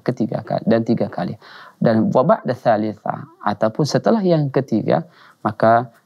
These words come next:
untuk tidak kita mengucapkan kalimat yarhamukal-, yarhamukallah. Ada hadis Nabi sallallahu alaihi wasallam yang menerangkan hal ini sesuai dengan hadis fima akhrajahu, ya, Abu Dawud dalam sunnahnya dari seorang sahabat Nabi, itu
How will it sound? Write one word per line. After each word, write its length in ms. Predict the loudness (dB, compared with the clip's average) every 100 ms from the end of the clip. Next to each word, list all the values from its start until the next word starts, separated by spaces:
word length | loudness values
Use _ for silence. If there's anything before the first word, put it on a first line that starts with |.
| _
untuk 320 | -2 -2 -2
tidak 320 | 0 0 0 -2
kita 320 | 0 2 2
mengucapkan 640 | 0 -2 -4 -4 -4 -2
kalimat 400 | 0 0 2 0
yarhamukal-, 1000 | 0 -2 -2 -2 -2 -2 -2 0 0 -2 -10 _ _ -4
yarhamukallah. 960 | -2 -2 -2 -2 -2 -2 0 0 -2 -6 _ _ _
Ada 320 | -2 -2 0
hadis 160 | -2 -2
Nabi 240 | 0 0 0
sallallahu 480 | 2 2 2 0 -2
alaihi 220 | 0 0
wasallam 340 | 0 0 0 2
yang 160 | 2 2
menerangkan 400 | 2 0 -2 -4
hal 160 | -2 0
ini 160 | 2 0
sesuai 400 | 0 -2 0 0
dengan 100 | 0
hadis 380 | 0 0 -2 -14 -20 _
fima 240 | 0 2
akhrajahu, 720 | 2 0 2 0 0 0 0 0 -8 _ _ -8
ya, 40 | -2
Abu 240 | 0 2 2
Dawud 300 | 2 2 0
dalam 240 | -2 -2
sunnahnya 640 | -2 -2 0 0 -2 -4 -4
dari 160 | -2 0
seorang 320 | 0 0 -2
sahabat 320 | -4 -2 0
Nabi, 320 | 0 0 0
itu 80 | -2